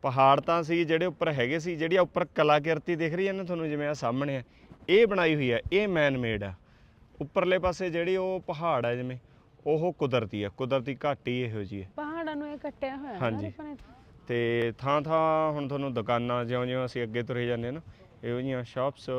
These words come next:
Speaker 1: ਛੋਟੀਆਂ ਛੋਟੀਆਂ ਮਿਲਦੀਆਂ ਰਹਿੰਦੀਆਂ।
Speaker 2: ਹੈਂਡਕ੍ਰਾਫਟ।
Speaker 1: ਤੇ ਖਾਣ ਪੀਣ ਦਾ mostly ਸਮਾਨ ਤੁਸੀਂ ਆਪ ਦਾ ਲੈ ਕੇ ਆਇਓ।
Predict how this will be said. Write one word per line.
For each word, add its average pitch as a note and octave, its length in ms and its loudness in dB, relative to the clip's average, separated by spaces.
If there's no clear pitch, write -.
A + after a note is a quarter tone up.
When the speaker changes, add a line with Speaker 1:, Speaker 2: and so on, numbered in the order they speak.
Speaker 1:
ਛੋਟੀਆਂ C#3 220 -6
ਛੋਟੀਆਂ C3+ 260 -6
ਮਿਲਦੀਆਂ A#2+ 340 -2
ਰਹਿੰਦੀਆਂ। B2+ 340 -4
Speaker 2:
ਹੈਂਡਕ੍ਰਾਫਟ। B3 580 -4
Speaker 1:
ਤੇ D3+ 120 0
ਖਾਣ E3+ 280 4
ਪੀਣ G3+ 260 2
ਦਾ G3+ 360 10
mostly F3+ 360 2
ਸਮਾਨ D#3+ 380 2
ਤੁਸੀਂ E3 260 0
ਆਪ D#3 180 6
ਦਾ D3+ 120 4
ਲੈ C3+ 200 6
ਕੇ C3 120 0
ਆਇਓ। D3 240 4